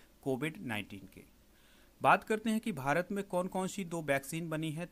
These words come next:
तो कोवैक्सीन बनी है, भारत बायोटेक ने बनाया है इसको, और कोविशील्ड बनी है जिसे सीरम इंस्टीट्यूट of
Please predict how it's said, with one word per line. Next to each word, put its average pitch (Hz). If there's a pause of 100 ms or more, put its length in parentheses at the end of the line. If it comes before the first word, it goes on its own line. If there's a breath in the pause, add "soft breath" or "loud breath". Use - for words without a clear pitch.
(100)
तो 160
कोवैक्सीन 170
बनी 156
है, 160
भारत 127
बायोटेक 139
ने 156
बनाया 147
है 151
इसको, 202 (420 loud breath)
और 127
कोविशील्ड 190
बनी 156
है 160
जिसे 139
सीरम 160
इंस्टीट्यूट 131
of 123